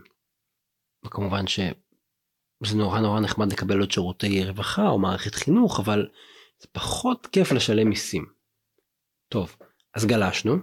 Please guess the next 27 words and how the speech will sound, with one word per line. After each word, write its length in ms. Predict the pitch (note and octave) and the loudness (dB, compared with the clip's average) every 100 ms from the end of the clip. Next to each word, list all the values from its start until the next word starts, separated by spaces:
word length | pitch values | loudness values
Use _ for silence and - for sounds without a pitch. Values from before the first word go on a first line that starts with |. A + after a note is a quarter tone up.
| - | -2
דיברנו 320 | G2 F#2+ G2 F#2+ | -2 0 2 2
הרבה 160 | G2 | 0
על 60 | F#2+ | -2
תקציב, 380 | - - F#3+ F#3+ | -6 -2 0 2
איך 200 | F3+ - | -2 -2
כל 180 | - A3 | 0 2
זה 100 | E3+ | 2
קשור 340 | D3+ B2+ C3+ C#3 | 2 0 2 4
לרגולציה? 600 | A2 F#2+ F2+ F2+ - F#2 | 2 2 0 -2 -2 -4
אנחנו 240 | G2+ A2 | -2 -2
כאן 180 | A#2 A2 | 2 2
בשביל 220 | G#2 G#2 | 4 4
לדבר 260 | G2 F#2+ G2 | 4 4 2
על 80 | |
רגולציה, 500 | F#2 F2+ F#2 A2+ - | 2 2 2 0 -2
זה 120 | D#2 F2 | -2 -2
הדבר 280 | F2+ F2 | -2 -2
המעניין 560 | F2+ F2+ F2+ F2+ F2+ F2 | -2 0 0 0 0 0
באמת. 340 | F2 F#2 - _ _ _ _ - - - - _ _ _ _ _ | 2 0 -4 _ _ _ _ -20 -20 -20 -20 _ _ _ _ _
אז 200 | A#2+ A2 - _ _ | -4 -2 -4 _ _
לרגולציה 540 | D#3+ B2 A2 F#3 F#3+ G3 | 0 2 4 4 2 2
ולמדיניות 500 | D3 A2+ G#2 A2 B2+ | 4 4 4 2 0
תקציבית 460 | C3 - G#2 F3+ | -2 -6 -4 -2
יש 160 | B2+ - | -2 -2
הרבה 380 | G2+ F2 F2+ D3 | -6 -8 0 4
מאוד 280 | D3+ G#2+ G2+ | 6 6 2
במשותף. 640 | F#2 - - - - - | 0 -2 -6 -10 -10 -12